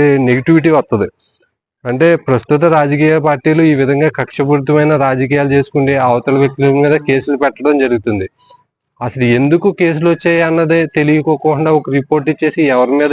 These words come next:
ఎక్కువ కేసులు ఉన్నాయని చెప్పి బయట పెట్టేయడం వల్ల అది ప్రభుత్వానికి ఒక రకంగా నెగిటివ్గా మారుతుంది. అవతల పార్టీ వాళ్ళు ఈ విధంగానే రాజకీయం చేసుకుంటారు. వైసీపీ వాళ్ళు ఇప్పుడు రాజకీయం చేసుకుంటున్నారు. కానీ ఇంకో విషయం ఏంటంటే,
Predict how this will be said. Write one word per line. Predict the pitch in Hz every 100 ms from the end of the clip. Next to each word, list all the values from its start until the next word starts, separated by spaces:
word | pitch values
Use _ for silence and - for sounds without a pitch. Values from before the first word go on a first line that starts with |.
| 147
ఎక్కువ | 139 - 143
కేసులు | 139 139 - 143
ఉన్నాయని | 143 143 135
చెప్పి | 135 - 127 - _ _ _ _
బయట | 120 123 135
పెట్టేయడం | 143 131 143 139 139
వల్ల | 131 127 120 - _ _ - - - - -
అది | 135
ప్రభుత్వానికి | 135 180 127 127 160 156 156
ఒక | 139
రకంగా | 135 127 147 143 147 135
నెగిటివ్గా | 135 127 120 139 135 147
మారుతుంది. | 139 123 120 143 113 - - - _ _ _ _ -
అవతల | 123 120 139
పార్టీ | 147 131 151
వాళ్ళు | 156 160
ఈ |
విధంగానే | 135 131 139 147 156
రాజకీయం | 139 127 123 139 147
చేసుకుంటారు. | 135 - 123 110 110
వైసీపీ | 110 - 127
వాళ్ళు | 147 180
ఇప్పుడు | 180 165
రాజకీయం | 139 131 147 147
చేసుకుంటున్నారు. | 123 - 107 101 - _ _ _ _ _ _ _ _ -
కానీ | 151 151
ఇంకో | 123 170
విషయం | 185 180 - 180
ఏంటంటే, | 147 104 95 110